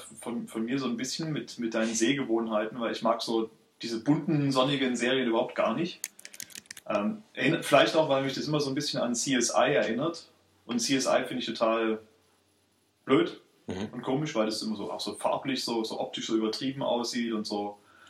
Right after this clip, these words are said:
Speaker 1: so, so glänzen und was weiß ich. Und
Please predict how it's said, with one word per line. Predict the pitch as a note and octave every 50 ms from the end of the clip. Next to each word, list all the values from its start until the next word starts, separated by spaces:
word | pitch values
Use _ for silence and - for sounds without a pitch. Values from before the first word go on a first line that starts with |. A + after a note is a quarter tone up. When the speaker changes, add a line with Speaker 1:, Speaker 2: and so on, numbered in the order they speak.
| - - - - - _ _ _ _ _ _ -
Speaker 1:
so, | - B2 A#2+ A#2+
so | A2+ A#2+ B2+ -
glänzen | A#2+ A#2+ B2+ D3 D3+ - - D3
und | C3 B2
was | B2 B2 A#2+
weiß | A#2+ A2+ A2 -
ich. | - - -
Und | B2+ B2 A#2 A2+ - - -